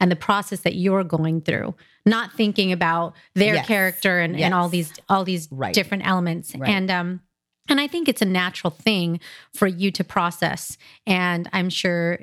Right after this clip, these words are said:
Speaker 1: kids do the same thing with each other when they're talking about their parents. "Oh, you're a mom too.
Speaker 2: Yeah.
Speaker 1: Oh, you're a dad
Speaker 2: Yeah.
Speaker 1: too." You know, so,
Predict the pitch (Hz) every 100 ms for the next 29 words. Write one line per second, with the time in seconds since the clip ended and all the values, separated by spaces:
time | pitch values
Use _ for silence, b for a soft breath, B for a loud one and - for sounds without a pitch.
0 | - - 214 196 170 196 180 185 180 175
1 | 170 170 170 - 285 175 175 170 156 196
2 | 196 180 160 147 202 175 156 185 226 208
3 | 214 214 220 220 233 196 185 208 196 214
4 | 208 214 233 233 B B B 294 285 269
5 | 262 269 247 254 -